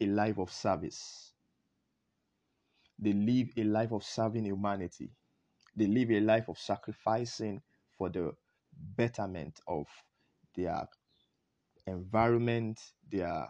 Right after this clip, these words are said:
communities, humanity in general. It reminds me of the story from the Bible where we have Jesus trying to,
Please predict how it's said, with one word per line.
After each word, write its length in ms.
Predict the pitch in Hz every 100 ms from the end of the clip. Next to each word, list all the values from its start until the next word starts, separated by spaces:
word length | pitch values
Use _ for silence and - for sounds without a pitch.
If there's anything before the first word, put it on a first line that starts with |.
| -
communities, 1000 | - 90 110 117 117 - 113 110 107 - _ _ _ _ _ _ -
humanity 520 | 123 127 139 139 135
in 120 | 113
general. 480 | 101 101 92 50 - - _ _ _ _ _ _ _ _ _ _ _ _ _ _ _ _ _ _
It 140 | - 101
reminds 360 | 101 113 120
me 60 | 113
of 140 | 107
the 100 | 101
story 560 | - - 117 110 110 107 - _ _ _
from 180 | - 90
the 60 | 87
Bible 520 | 98 98 95 - - _ _ _ _ _ _ _ _ - _
where 340 | - 104 107 101
we 140 | 95
have 320 | 95 98 110
Jesus 460 | - 104 104 104 -
trying 320 | 95 95 98
to, 340 | - 85 78